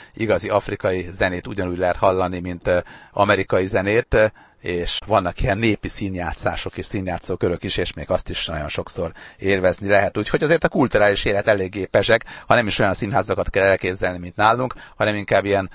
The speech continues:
hatalmas nagy nyitott hodályokat, és hát az iskoláknak a termében még persze azért vannak, ö, fedett, ö, területek is. A malaviakra tényleg, ö, az a jellemző, hogy, ö, viszonylag sokat dolgoznak, főleg a mezőgazdaságban,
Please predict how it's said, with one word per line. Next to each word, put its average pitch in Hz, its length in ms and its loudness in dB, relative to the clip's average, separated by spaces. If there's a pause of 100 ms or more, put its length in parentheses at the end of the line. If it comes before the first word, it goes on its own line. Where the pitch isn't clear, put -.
(120)
hatalmas 92 520 2
nagy 95 320 -2
nyitott 95 320 -4
hodályokat, 92 720 0 (200)
és - 140 -8
hát - 140 -6
az 101 80 -6
iskoláknak 87 600 -4
a 87 40 -4
termében 90 520 -2
még 82 160 -10
persze 87 320 -6
azért 85 200 -8
vannak, 87 400 -8
ö, 98 60 -2 (100)
fedett, 85 440 -4
ö, 87 140 -6
területek 87 600 -6
is. - 220 -10 (240)
A 104 200 4 (360)
malaviakra 107 760 4
tényleg, 95 400 -2
ö, 92 140 0 (340)
az 113 200 2
a 110 40 2
jellemző, 98 480 0
hogy, 95 300 -2
ö, 92 200 2 (560)
viszonylag 110 420 2
sokat 98 340 -2
dolgoznak, 92 680 -2 (140)
főleg 95 240 -2
a 87 60 -2
mezőgazdaságban, 101 1160 0